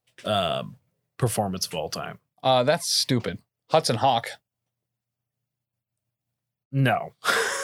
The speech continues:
Speaker 1: I know what you're trying to do here. No. <laughs>
Speaker 2: <laughs>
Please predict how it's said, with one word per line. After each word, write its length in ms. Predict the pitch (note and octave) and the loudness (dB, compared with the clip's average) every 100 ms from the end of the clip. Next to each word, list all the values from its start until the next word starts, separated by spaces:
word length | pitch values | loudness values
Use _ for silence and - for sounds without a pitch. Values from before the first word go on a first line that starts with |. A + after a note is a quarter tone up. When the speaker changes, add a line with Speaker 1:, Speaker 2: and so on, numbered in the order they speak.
| C5+ - - - - - - | -8 -12 -14 -6 -2 0 2
Speaker 1:
I 80 | A3+ | 4
know 80 | |
what 120 | A3 - | 4 2
you're 80 | |
trying 180 | - F3+ | 2 2
to 60 | C#3 | 2
do 200 | C#3+ C3+ | 2 4
here. 160 | A#2+ | 2
No. 400 | G2+ D3 E3+ B2 - | 2 4 4 4 2
<laughs> 0 | |
Speaker 2:
<laughs> 840 | C4 A#3+ B3+ D#4+ C4+ - C#4+ - | 2 4 2 2 2 2 2 0